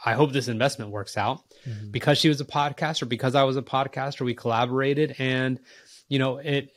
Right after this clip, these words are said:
Speaker 1: it did really, really well. I think in the first hundred days, it did a hundred thousand downloads. And then I think we did a million within eight months. And for me,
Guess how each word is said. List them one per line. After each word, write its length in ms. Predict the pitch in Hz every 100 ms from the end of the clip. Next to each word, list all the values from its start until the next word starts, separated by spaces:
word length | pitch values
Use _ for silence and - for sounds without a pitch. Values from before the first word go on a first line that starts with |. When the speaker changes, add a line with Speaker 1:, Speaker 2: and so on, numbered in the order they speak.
| -
Speaker 1:
it 260 | 135 -
did 220 | 139 131
really, 720 | 117 107 123 151 151 147 139 113
really 400 | 117 135 135 123
well. 220 | 123 113
I 80 | 110
think 200 | 160 139
in 120 | 135
the 140 | 127 - -
first 180 | 175 160
hundred 240 | 160 139
days, 220 | 127 135 123
it 60 |
did 120 | 123
a 60 | 117
hundred 220 | 127 123
thousand 340 | 120 120 113 113
downloads. 420 | 117 113 117 107
And 100 | 107
then 120 | 110
I 100 | 110
think 160 | 131 117
we 80 |
did 160 | 117 113
a 40 |
million 420 | 107 117 117 113 107
within 340 | 110 110 107
eight 220 | 123 120
months. 400 | 110 104 98 - - - - - -
And 160 | 151 135
for 120 | 143
me, 640 | 139 185 196 143 127 120